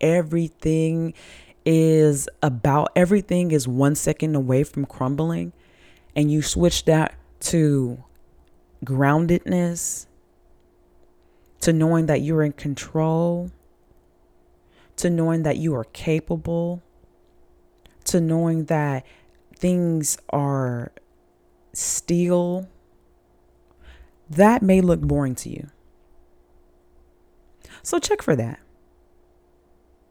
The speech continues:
And on that note, please, please embrace peace. Peace is gonna help you live longer.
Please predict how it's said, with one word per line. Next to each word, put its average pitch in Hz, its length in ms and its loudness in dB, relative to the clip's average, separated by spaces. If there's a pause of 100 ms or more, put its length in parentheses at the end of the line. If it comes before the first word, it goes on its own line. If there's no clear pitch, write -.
(760)
And 175 220 -2
on 202 300 0
that 175 200 -2
note, 165 440 -2
please, 185 800 0 (1400)
please 170 580 0
embrace 196 420 2
peace. 131 520 -10 (1120)
Peace 226 280 0
is 185 100 -6
gonna 170 220 -2
help 160 260 -4
you 147 80 -2
live 143 260 -2
longer. 143 680 -6